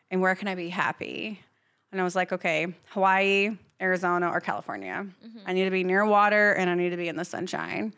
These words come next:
Speaker 1: So I chose Arizona, where there's no water and only sunshine.
Speaker 2: Yeah.
Speaker 1: But it's great. I love my life here, and I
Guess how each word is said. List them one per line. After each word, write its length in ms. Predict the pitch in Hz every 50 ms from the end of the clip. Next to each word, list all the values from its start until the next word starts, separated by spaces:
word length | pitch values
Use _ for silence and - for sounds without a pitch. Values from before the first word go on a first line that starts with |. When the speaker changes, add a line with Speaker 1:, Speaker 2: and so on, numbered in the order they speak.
| _ _ _ _ _ _ _ _ _
Speaker 1:
So 80 | - 214
I 220 | 208 - 214 240 277
chose 340 | 269 - 277 233 233 240 240
Arizona, 640 | - 233 247 269 247 269 320 381 320 226 196 196
where 120 | 196 208 202
there's 200 | 214 - - 214
no 180 | 214 214 220
water 680 | 240 247 214 240 330 285 220 196 190 190 196 208 247 208 - - _ _ _ _ _ _
and 160 | - 214 208
only 200 | 214 220 240 269
sunshine. 600 | 302 - 277 294 320 - 254 196 185 180 185 190
Speaker 2:
Yeah. 200 | 202 190 214 269 220 - - - - - -
Speaker 1:
But 340 | - 262 254 254 247 - - - - - - - _
it's 180 | - 247 247 -
great. 440 | - - - - 175 190 214 254 - - - - - - - - _ _ _ _ _ _ _ _ _ - - -
I 100 | 185 196
love 200 | 190 185 190 190
my 140 | 202 202 202
life 260 | 196 180 180 196 -
here, 580 | - 196 185 180 175 180 185 190 196 208 226 208 -
and 640 | 190 185 180 180 180 175 180 180 180 185 180 - - _ - - _ _ _ _ _ _ _ -
I 720 | 185 185 185 185 180 180 180 180 180 180 180 180 175 -